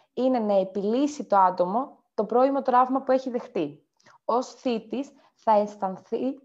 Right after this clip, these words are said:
θα επιδιώξει να αισθανθεί το μεγαλείο της δύναμης. Και τι εννοούμε με αυτό; Ώστε, μπαίνοντας στο ρόλο του θήτη, θα νικήσω αυτός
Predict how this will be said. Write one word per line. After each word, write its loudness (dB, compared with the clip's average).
θα 0
επιδιώξει 0
να -4
αισθανθεί -8
το 0
μεγαλείο 2
της -6
δύναμης. -2
Και 0
τι 0
εννοούμε 2
με -4
αυτό; 0
Ώστε, 0
μπαίνοντας 0
στο 2
ρόλο 2
του -12
θήτη, -8
θα -6
νικήσω -4
αυτός -4